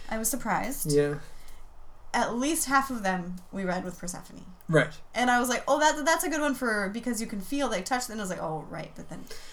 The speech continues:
Speaker 1: I mean, so there's a lot of books. I don't know that we can eliminate every book ever.
Speaker 2: No, I know. It's just hard. I mean,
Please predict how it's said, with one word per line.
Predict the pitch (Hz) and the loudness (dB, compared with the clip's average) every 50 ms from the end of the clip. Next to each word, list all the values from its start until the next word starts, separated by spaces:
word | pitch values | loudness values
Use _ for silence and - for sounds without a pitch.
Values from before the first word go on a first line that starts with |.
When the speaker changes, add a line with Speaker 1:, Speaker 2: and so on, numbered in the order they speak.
| - - - - | -14 -12 -4 -2
Speaker 1:
I | |
mean, | 262 254 196 254 247 247 | -2 0 0 -2 -4 0
so | 240 - 277 | 2 2 2
there's | 254 285 277 | 4 4 8
a | |
lot | 277 262 302 320 | 10 10 10 10
of | 285 254 | 10 4
books. | 277 262 - - - - - - - - - - - - - - - - - - - - - - - | 2 0 0 0 -2 -2 -6 -10 -14 -18 -20 -20 -20 -18 -16 -18 -18 -18 -18 -20 -20 -16 -6 0 2
I | 247 294 | 4 4
don't | 370 262 | 4 6
know | 277 285 262 | 6 4 6
that | 277 | 4
we | 285 | 2
can | 277 269 247 | 2 2 2
eliminate | 220 - 226 226 214 208 - | 2 2 2 0 0 0 0
every | 190 196 208 185 | 0 0 2 0
book | 185 180 - | 0 -2 0
ever. | - - 175 - 147 - - | -2 -2 -2 -2 -4 -6 0
Speaker 2:
No, | 233 247 262 254 247 240 | 2 4 4 4 4 4
I | 247 277 | 6 6
know. | 262 226 190 180 180 180 185 | 8 10 10 12 10 10 8
It's | 170 156 - | 6 4 4
just | - 190 - - - | 4 4 2 2 -2
hard. | - - 202 214 190 165 | 4 6 8 8 8 6
I | 175 190 | 6 2
mean, | 226 - | 2 2